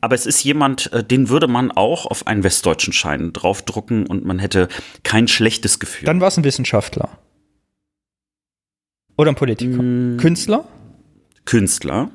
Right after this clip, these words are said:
Speaker 2: Künstler. Es war, äh, Goethe.
Speaker 1: Richtig.
Speaker 2: Cool. Yay! Ich habe überlegt, Schiller oder Goethe, Schiller oder Goethe, Schiller oder Goethe.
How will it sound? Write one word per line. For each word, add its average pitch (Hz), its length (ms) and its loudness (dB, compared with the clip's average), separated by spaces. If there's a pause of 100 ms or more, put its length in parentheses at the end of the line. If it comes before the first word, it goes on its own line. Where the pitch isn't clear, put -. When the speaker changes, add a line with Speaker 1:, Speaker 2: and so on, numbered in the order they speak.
(300)
Speaker 2:
Künstler. - 440 -2 (120)
Es 147 360 0
war, 156 480 2 (1400)
äh, 151 160 4
Goethe. - 460 0 (1200)
Speaker 1:
Richtig. 113 640 -2
Speaker 2:
Cool. 311 220 0
Yay! 330 100 -6 (2000)
Ich 175 120 0
habe 185 140 2
überlegt, 147 200 0
Schiller 196 220 2
oder 160 120 0
Goethe, 131 200 -2
Schiller 170 240 2
oder 139 140 2
Goethe, 123 240 -2
Schiller 147 260 2
oder 120 140 0
Goethe. 117 360 -4